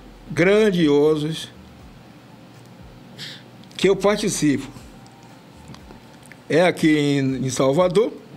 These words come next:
do reggae, e em São Paulo, do reggae também. Mais nenhum.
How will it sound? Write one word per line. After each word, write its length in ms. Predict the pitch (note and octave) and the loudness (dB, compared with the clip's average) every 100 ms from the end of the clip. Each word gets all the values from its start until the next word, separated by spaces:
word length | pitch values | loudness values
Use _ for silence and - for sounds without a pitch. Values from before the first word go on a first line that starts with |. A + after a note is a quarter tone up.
| - - | -20 -8
do 200 | A#2+ D#3 | -2 2
reggae, 300 | D#3 F#3 G3 - - - - - - - - - - - - - - - | 2 2 -2 -16 -20 -20 -20 -20 -20 -20 -20 -20 -20 -20 -20 -20 -20 -6
e 140 | A3 | 0
em 80 | G#3 | 0
São 240 | G3 A3 G3+ | 2 0 0
Paulo, 400 | G3+ G#3 A#3 - - - - - - - - - | 2 2 0 -4 -16 -20 -20 -18 -16 -16 -20 -14
do 160 | - F#3 | -4 2
reggae 240 | E3+ F#3 | 2 2
também. 340 | G3 C4+ G3 G3+ - - - - - - - - | 0 0 0 -4 -12 -20 -20 -20 -20 -20 -20 -6
Mais 240 | F#3 C4+ F4+ | -4 -2 0
nenhum. 300 | D#4 C#4 | 0 0